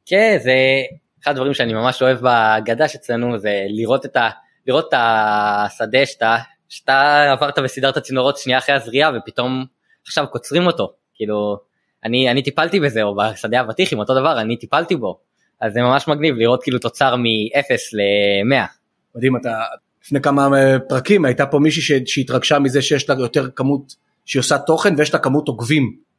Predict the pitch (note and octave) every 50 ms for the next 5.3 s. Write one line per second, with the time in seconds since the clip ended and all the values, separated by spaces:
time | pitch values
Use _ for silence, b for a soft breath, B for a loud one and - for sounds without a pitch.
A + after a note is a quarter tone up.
0 | _ - A#2+ B2 C3 C3+ C3+ - - C#3 C#3 C3+ C#3+ C3 B2 B2 C#3 B2+ A2+ -
1 | - _ _ _ F2+ F2+ - _ B2+ - D3 D3+ F#3+ F#3 E3 C3 F3 G#3+ A3+ G3
2 | A3 A3 G3+ E3+ D3 C3 B2 B2 A2+ A#2 A#2+ - - F3+ F3 - D#3 C3+ - -
3 | E3+ E3 - C#3 B2+ B2+ - - C3 - - E3 D#3+ C3+ A#2+ A#2+ B2 A#2+ B2 _
4 | _ _ _ A#2+ A#2+ A#2+ B2 D#3 - B2+ B2+ C#3 C3+ C3+ D#3 - F#3+ - - F#3+
5 | F3+ - F#3 C3+ G2+